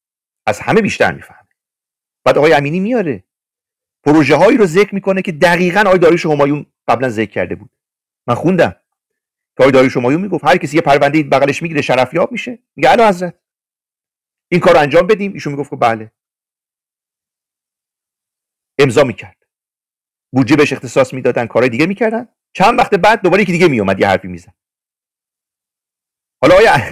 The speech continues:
امینی چند نمونه رو مثال می‌زنه در صفحهٔ دویست سی و شش همون جلد اول.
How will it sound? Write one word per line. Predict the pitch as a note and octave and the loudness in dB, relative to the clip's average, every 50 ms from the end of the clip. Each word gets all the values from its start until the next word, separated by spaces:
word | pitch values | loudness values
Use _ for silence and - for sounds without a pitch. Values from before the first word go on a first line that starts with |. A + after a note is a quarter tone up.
| - | -6
امینی | - C3+ E3 E3+ D#3+ D#3+ E3+ G3 C4 D#4 - _ _ _ _ _ _ _ _ _ _ _ _ | -4 -4 -2 -2 -2 -2 -2 -4 -4 -6 -10 _ _ _ _ _ _ _ _ _ _ _ _
چند | - F3+ G#3 G3+ F3+ | 0 2 2 2 2
نمونه | E3 D3+ E3+ | 2 2 2
رو | F#3 F#3 | 2 2
مثال | D#3+ D3+ - E3 F#3+ A#3 | 2 2 2 2 2 2
می‌زنه | A#3 A3+ A3+ G#3+ G#3+ G#3+ G#3+ G#3 _ _ _ _ _ _ _ _ _ - | 0 -2 -2 -2 -2 -2 -6 -8 _ _ _ _ _ _ _ _ _ -2
در | D3+ D#3+ | -2 0
صفحهٔ | D3+ D#3 C#3+ E3+ | 2 2 2 2
دویست | D3 C#3+ C#3 E3+ - - | 0 0 -2 -2 -2 0
سی | C3+ B2+ | 0 -2
و | |
شش | A#2+ - - D3+ | -2 -2 -2 -2
همون | C#3 D3 | -2 0
جلد | C3+ C3+ A#2+ A#2+ | 0 0 2 2
اول. | G#2+ G2+ F#2 F#2+ G2 | 2 2 2 0 -4